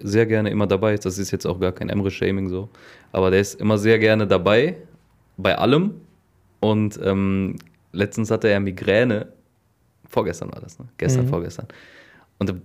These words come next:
Speaker 1: ist dann nach Hause gefahren, was uns alle geschockt hat, weil wenn's, äh, wenn Emre nach Hause fährt und nicht irgendwo hin mit, mit, mit, oh, ich hab so einen Sprachfehler.
Speaker 2: Mit möchte.
Speaker 1: Mit möchte, dann, ähm, ist schon krass. Das, dann
Speaker 2: Ja,
Speaker 1: geht's
Speaker 2: dann
Speaker 1: ihm
Speaker 2: heißt
Speaker 1: wirklich
Speaker 2: es schon
Speaker 1: schlecht.
Speaker 2: was, ja.
Speaker 1: Ja.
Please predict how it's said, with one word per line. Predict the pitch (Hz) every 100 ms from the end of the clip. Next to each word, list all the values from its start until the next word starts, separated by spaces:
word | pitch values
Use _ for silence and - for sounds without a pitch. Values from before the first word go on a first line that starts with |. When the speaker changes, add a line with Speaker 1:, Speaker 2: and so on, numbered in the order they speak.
| -
Speaker 1:
ist | 147 -
dann | 147
nach | 123
Hause | 139 180 151
gefahren, | 117 104
was | 110 107
uns | 113
alle | 131 127
geschockt | 104 143 143
hat, | 98 95
weil | 92 90 90 - _ _ -
wenn's, | 98 101 -
äh, | - - -
wenn | 107 110
Emre | 165 196
nach | 185
Hause | 175 196 185
fährt | 185 190 190 -
und | - 117 127
nicht | 147 170
irgendwo | 151 147 143
hin | 156
mit, | 156 156 -
mit, | 120 143 - -
mit, | 117 135
oh, | - -
ich | -
hab | -
so | -
einen |
Sprachfehler. | - - - - - 127
Speaker 2:
Mit | 127 -
möchte. | 135 120 - 123 120 -
Speaker 1:
Mit | 117 -
möchte, | 107 104 - 117 - - - _ -
dann, | 95 95 92
ähm, | 90 90 90 95 - _ _ _ _ _ _ 202 - _ _ _ _ _ _ _ _ _ -
ist | 104 - - -
schon | 120 120
krass. | 113 104 -
Das, | -
dann | - 131
Speaker 2:
Ja, |
Speaker 1:
geht's | 113 117
Speaker 2:
dann | 110
Speaker 1:
ihm |
Speaker 2:
heißt | 127 131
Speaker 1:
wirklich | 120 113
Speaker 2:
es | 113
schon | 117
Speaker 1:
schlecht. | 117 -
Speaker 2:
was, | -
ja. |
Speaker 1:
Ja. | 104